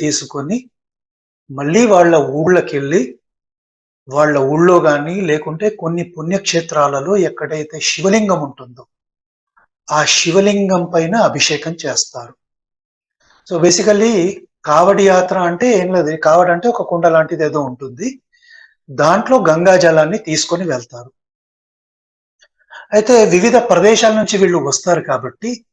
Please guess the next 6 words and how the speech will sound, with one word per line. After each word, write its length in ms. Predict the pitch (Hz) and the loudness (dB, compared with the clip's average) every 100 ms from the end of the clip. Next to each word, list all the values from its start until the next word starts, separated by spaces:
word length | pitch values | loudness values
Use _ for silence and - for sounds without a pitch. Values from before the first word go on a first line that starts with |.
| _ _ _ _ _ _ _ - | _ _ _ _ _ _ _ -12
డిస్టెన్స్ 560 | 175 208 - 262 240 233 | 0 0 2 2 2 2
అనేది 260 | 214 214 254 175 | 2 2 2 4
వేరీ 220 | 170 170 143 | 4 4 2
అవుతుంది. 400 | - 135 127 131 _ _ _ _ _ _ _ _ _ 220 | -2 -10 -18 -18 _ _ _ _ _ _ _ _ _ -2
పోతే 140 | 220 | 2
ఒక 80 | 226 | 4